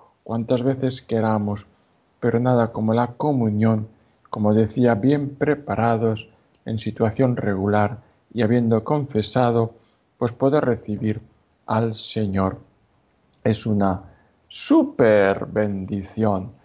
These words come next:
Aquellos apóstoles convivieron con Jesús, nosotros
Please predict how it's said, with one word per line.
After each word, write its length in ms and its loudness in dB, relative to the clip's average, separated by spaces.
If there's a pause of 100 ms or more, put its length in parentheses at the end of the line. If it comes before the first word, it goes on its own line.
(420)
Aquellos 640 0
apóstoles 800 0 (380)
convivieron 600 2
con 260 -4
Jesús, 800 -4 (420)
nosotros 1040 -2